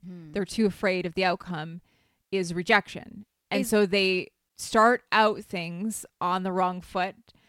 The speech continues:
Speaker 2: by not being clear to begin with.
Speaker 1: Mm-hmm.
Speaker 2: And that has a trickle effect down to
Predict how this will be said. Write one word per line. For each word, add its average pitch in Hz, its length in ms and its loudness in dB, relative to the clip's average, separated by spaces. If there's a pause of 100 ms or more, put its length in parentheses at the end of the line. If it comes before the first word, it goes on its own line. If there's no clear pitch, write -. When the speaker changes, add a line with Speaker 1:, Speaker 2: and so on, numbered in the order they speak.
(180)
Speaker 2:
by 190 160 4
not 185 320 0
being 202 240 -2
clear 202 520 -6 (280)
to - 120 -14
begin 175 340 -8
with. 214 280 -4 (160)
Speaker 1:
Mm-hmm. 185 380 -14 (120)
Speaker 2:
And 196 440 2
that 196 180 4
has 202 560 -2 (100)
a 175 60 -8
trickle 277 400 2
effect - 540 -10 (920)
down 196 580 2
to 180 840 -2